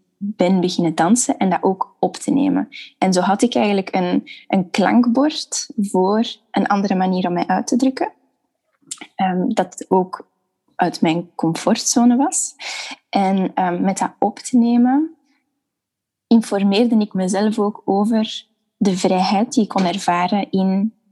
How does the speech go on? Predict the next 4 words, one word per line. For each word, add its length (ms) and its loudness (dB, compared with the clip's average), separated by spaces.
andere 300 2
manieren 460 -2
om, 400 -2
ehm, 480 -4